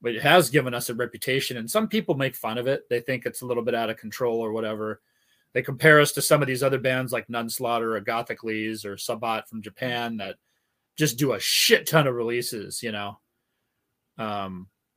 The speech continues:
I mean, Coffins from Japan does that too. You know, they're he-, one of the heaviest death metal bands ever, and they do a lot of splits,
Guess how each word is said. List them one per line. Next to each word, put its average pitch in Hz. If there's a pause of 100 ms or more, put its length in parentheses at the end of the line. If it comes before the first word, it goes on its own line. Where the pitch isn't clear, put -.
(360)
I 131
mean, 147
Coffins 147
from 127
Japan 143
does 123
that 110
too. 127
You 110
know, 104
they're 107
he-, 120
one 117
of 107
the 104
heaviest 127
death 127
metal 120
bands 113
ever, 120
and 95
they 135
do 117
a -
lot 110
of 101
splits, -